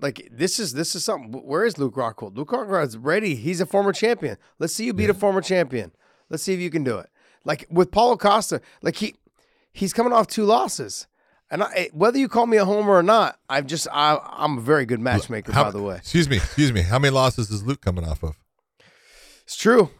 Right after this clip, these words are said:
Speaker 1: True. Time away, though.
Speaker 2: Okay.
Speaker 1: Time
Speaker 2: Yeah,
Speaker 1: away.
Speaker 2: there's
Speaker 1: Former
Speaker 2: time
Speaker 1: champion.
Speaker 2: away, I
Speaker 1: It,
Speaker 2: admit
Speaker 1: but
Speaker 2: it.
Speaker 1: there's one thing you can't take away from people is that the fact that he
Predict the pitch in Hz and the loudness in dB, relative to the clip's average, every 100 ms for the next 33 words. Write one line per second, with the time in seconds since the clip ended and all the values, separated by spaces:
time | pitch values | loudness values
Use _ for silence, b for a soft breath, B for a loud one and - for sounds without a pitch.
0 | _ - 214 165 - 165 165 170 156 117 | _ -2 2 2 4 2 4 4 4 2
1 | 113 113 - _ _ _ _ - 147 165 | 0 -4 -8 _ _ _ _ -6 -2 2
2 | 160 190 190 208 220 196 226 196 190 156 | 2 0 2 4 6 6 4 4 2 2
3 | 175 165 143 170 156 131 185 233 240 226 | 0 -2 -2 -2 -4 -4 -2 0 -2 -2
4 | - 220 208 196 196 180 185 175 156 170 | -2 -2 -2 -4 -2 0 -2 -4 -4 -4
5 | 165 160 135 123 131 123 151 156 - 123 | -2 -2 -2 -4 -8 -6 -2 -2 -4 -8
6 | 151 147 | -8 -8